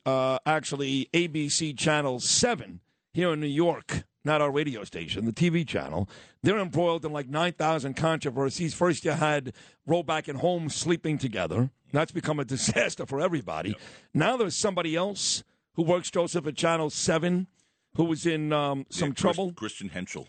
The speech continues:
Speaker 1: Now, what
Speaker 2: Um,
Speaker 1: is that story
Speaker 2: she was a,
Speaker 1: about?
Speaker 2: another, Good Morning America's having a rough month, I'll
Speaker 1: Yeah.
Speaker 2: tell you that. I mean,
Speaker 1: Yeah.
Speaker 2: she was a, a Good Morning America freelance journalist, a reporter for them. And, and basically,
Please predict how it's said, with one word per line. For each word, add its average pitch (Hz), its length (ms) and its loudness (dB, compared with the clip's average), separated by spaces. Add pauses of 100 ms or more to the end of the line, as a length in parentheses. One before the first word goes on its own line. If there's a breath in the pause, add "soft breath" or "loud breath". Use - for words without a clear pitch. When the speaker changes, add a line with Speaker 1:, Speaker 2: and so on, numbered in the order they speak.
(140)
Speaker 1:
Now, 214 80 4
what 277 140 2
Speaker 2:
Um, - 20 -4
Speaker 1:
is 226 80 -4
that 208 160 0
story - 160 -14
Speaker 2:
she 117 80 -8
was - 100 -4
a, 104 40 -2
Speaker 1:
about? 82 180 -8
Speaker 2:
another, 104 260 -4 (100)
Good 139 160 -8
Morning 104 200 -6
America's 85 320 -6
having 64 160 -12
a - 20 -14
rough 71 280 -8
month, 65 360 -14
I'll - 60 -6
Speaker 1:
Yeah. 104 80 2
Speaker 2:
tell 90 80 2
you 71 80 -6
that. 60 160 -12
I 67 40 -18
mean, 87 140 -8
Speaker 1:
Yeah. 87 120 -2 (220 loud breath)
Speaker 2:
she - 140 -8
was 95 140 -4
a, 92 140 -2
a 90 80 -4
Good 117 200 -2
Morning 113 260 -4
America 90 280 -6
freelance 101 560 -6
journalist, 87 400 -6
a 71 60 -12
reporter 85 340 -2
for 85 120 -6
them. 82 220 -4 (480 soft breath)
And, 98 160 -4
and 101 160 -4
basically, 90 640 -6